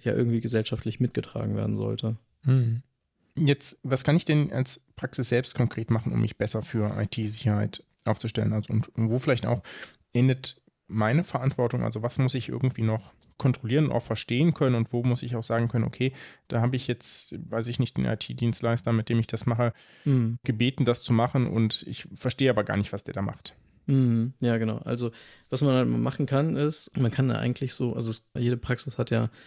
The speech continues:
Speaker 1: per Gesetz eigentlich eine Betriebshaftpflicht und eigentlich könnte man in dem Rahmen ja auch sagen, okay, dann schließe ich halt zusätzlich dazu halt noch eine Cyberversicherung ab.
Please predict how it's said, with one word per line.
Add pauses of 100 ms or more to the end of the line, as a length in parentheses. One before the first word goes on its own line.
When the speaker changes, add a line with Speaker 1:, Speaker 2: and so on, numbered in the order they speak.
(200)
Speaker 1:
per
Gesetz
eigentlich
eine
Betriebshaftpflicht
und
eigentlich
könnte
man (340)
in
dem
Rahmen
ja
auch
sagen,
okay,
dann (380)
schließe
ich
halt
zusätzlich
dazu
halt
noch
eine
Cyberversicherung
ab.